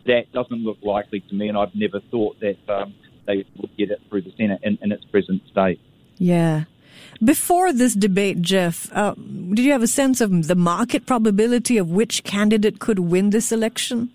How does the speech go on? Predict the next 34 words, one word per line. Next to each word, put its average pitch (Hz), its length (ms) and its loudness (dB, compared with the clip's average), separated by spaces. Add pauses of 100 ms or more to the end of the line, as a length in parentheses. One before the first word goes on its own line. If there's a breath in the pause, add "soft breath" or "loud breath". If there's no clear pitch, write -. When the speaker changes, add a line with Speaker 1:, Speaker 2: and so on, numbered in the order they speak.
Speaker 1:
The 185 120 -8
markets 190 480 -4
have 170 100 -14
been 156 200 -8 (140)
clearly 165 500 2
pricing 139 400 -6
in 131 100 -6
a 120 40 -4
Biden 120 540 -4
victory, 120 840 -6
uh, 110 320 -4 (100)
for, 107 140 -6 (140)
for - 320 -20
some 113 280 -4
time 113 380 -2
now. 101 320 -8 (400)
Uh, 107 460 -4 (400)
when 123 600 2 (240)
the 120 440 2
analysis 131 480 -2
is 110 160 -20
done 120 180 -2
on 113 220 -2
his 113 140 -8
economic 120 520 -4
policy, 107 640 -6 (460)
uh, 110 200 -2
there's 113 180 -2
been 117 180 -4
a 107 60 -2
few 123 200 -2
studies 110 340 -2 (100)
coming 110 280 -4
out 101 180 -2